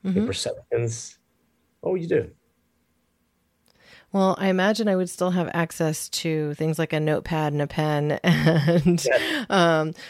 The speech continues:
Speaker 1: maybe a computer, and, uh, especially in this digital age. Um, so I think I would get to the hard work of writing out what my values are and figuring out what would be important enough to me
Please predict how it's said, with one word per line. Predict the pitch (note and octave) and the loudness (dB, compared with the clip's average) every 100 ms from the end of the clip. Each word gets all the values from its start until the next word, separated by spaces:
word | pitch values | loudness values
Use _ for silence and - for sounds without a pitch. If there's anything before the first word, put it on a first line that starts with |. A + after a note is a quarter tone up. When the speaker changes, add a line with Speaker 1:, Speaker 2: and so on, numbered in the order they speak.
| - | -2
Speaker 1:
maybe | G3 F#3+ F3 | 2 6 4
a | |
computer, | - F3 D#3+ E3+ C#3+ C#3 C#3 - | 4 0 2 0 0 -4 -6 -6
and, | E3 E3 D#3 D#3 | -4 -2 -2 -4
uh, | D#3+ D#3+ D3+ D3+ - | -4 -2 -2 -4 -4
especially | E3+ - D#3+ E3 | -6 -4 -4 -2
in | D#3+ | 0
this | D#3 D3+ | -2 0
digital | D#3+ D#3 D#3 D3 | -2 -2 -4 -2
age. | D#3 D3+ D3+ D3 - | -2 -2 -2 -6 -10
Um, | - E3 D3+ D3 C#3+ - | -6 -4 -4 -6 -8 -10
so | - F#3+ F3 E3 D#3+ D#3 - - | -6 0 0 2 0 -2 -6 -4
I | E3 F3 | 0 2
think | F#3 F3 | 2 0
I | E3+ | 0
would | D#3+ D#3+ | 0 0
get | D#3+ D#3 | -2 -4
to | D3 | -2
the | D3+ | -2
hard | E3 D#3 | 0 -2
work | E3 E3 E3 | 0 0 0
of | E3+ D#3 E3+ - | 0 -2 -4 -6
writing | F3+ E3+ E3+ F3 | 2 2 4 2
out | F3 G#3 | 0 0
what | - E3+ | -2 0
my | F3 | 2
values | F3 E3 E3+ F3+ F#3 | 4 4 4 2 2
are | G3 F#3 G3 G#3+ A3+ | 2 2 2 2 0
and | F3+ E3 D#3+ E3 | 0 0 0 0
figuring | - E3+ F3 E3 D#3+ | -2 2 2 2 2
out | D#3+ E3 | 2 0
what | - E3 E3 - | -2 0 0 2
would | F3 E3 | -2 0
be | F3 E3 | 0 2
important | E3 D#3 - E3+ D#3+ | 2 0 -2 -2 0
enough | D#3 D3+ - | 0 -2 -4
to | - D#3+ | -6 -2
me | D#3 E3 D#3+ | 0 0 0